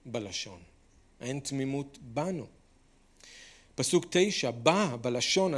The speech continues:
מברכים אנו את האדון והאב, ובה מקללים אנו אנשים שנעשו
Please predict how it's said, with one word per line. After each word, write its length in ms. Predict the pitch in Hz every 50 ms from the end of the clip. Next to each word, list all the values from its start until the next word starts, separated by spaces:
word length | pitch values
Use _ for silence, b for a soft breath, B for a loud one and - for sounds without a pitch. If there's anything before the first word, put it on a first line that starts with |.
| 131 139 -
מברכים 640 | 156 135 127 110 123 127 120 120 - - 185 208 214
אנו 200 | 214 196 175 160
את 140 | 147 139 -
האדון 440 | 139 147 135 127 123 135 143 143 143 123
והאב, 600 | 123 120 123 135 85 - 127 147 180 185 175 - -
ובה 520 | 151 123 110 107 110 107 139 185 208 240
מקללים 840 | 226 190 165 - - - 151 135 131 131 123 127 135 160 196 202 202
אנו 320 | 196 185 185 185 208 -
אנשים 600 | 143 127 123 110 - - - - 165 170 175 175
שנעשו 800 | - - 151 143 127 123 - - - - - - - 156 156 160